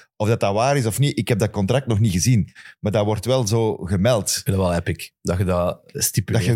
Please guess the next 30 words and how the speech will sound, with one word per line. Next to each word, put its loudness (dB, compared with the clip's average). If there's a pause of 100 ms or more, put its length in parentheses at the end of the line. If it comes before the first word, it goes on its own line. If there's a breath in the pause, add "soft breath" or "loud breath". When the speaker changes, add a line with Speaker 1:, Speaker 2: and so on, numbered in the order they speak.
Speaker 1:
je 2
weet 0
Speaker 2:
Dat, -2
Speaker 1:
van, 2
Speaker 2:
dat, 2
dat 0
je 0
het -2
eigenlijk 2
Speaker 1:
jongens, 0
Speaker 2:
van -20 (320)
ambitie 2
en, -2
en, -6
Speaker 1:
ja, 2
Speaker 2:
en, -10
ja. -2
Speaker 1:
die 2
twee 0
clubs, -2
dat 0
zijn 4
de 2
twee 0
clubs -2
waar 2
ik -6 (140)
eigenlijk 0
mijn 2
carrière 2